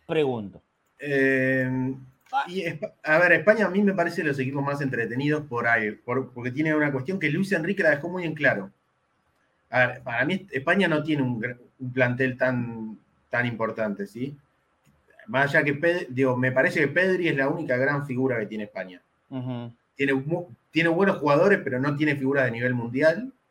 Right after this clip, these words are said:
Speaker 2: Y es un equipo que tiene carencias, como mu-, o sea, lo que hace bien, lo hace muy bien,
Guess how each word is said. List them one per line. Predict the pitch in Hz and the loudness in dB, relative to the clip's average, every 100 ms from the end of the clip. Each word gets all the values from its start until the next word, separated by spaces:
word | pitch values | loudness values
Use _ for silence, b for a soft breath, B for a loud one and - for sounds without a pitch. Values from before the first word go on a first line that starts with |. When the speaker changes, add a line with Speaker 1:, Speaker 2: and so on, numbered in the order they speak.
| _ _ _ _ _ _ _ _ _ - | _ _ _ _ _ _ _ _ _ -2
Speaker 2:
Y | 180 208 - - _ _ _ _ _ _ _ _ | 2 2 2 -12 _ _ _ _ _ _ _ _
es | 214 208 | -6 0
un | 202 | 2
equipo | 196 220 196 | 2 -2 -2
que | |
tiene | 165 208 202 - | 0 2 2 4
carencias, | 147 180 226 214 208 175 131 - _ - | 4 4 2 0 -2 -2 -4 -10 _ -6
como | 143 143 | -2 -2
mu-, | 147 160 185 - _ | -4 -6 -6 -12 _
o | 131 | -2
sea, | 160 | 2
lo | 151 156 156 | 2 2 2
que | 262 | 2
hace | 226 | 2
bien, | 180 214 254 196 | 2 0 0 0
lo | 185 | -2
hace | - 160 | 0 -2
muy | 151 170 160 | -2 -2 -2
bien, | 147 160 202 311 | -2 -2 -2 -6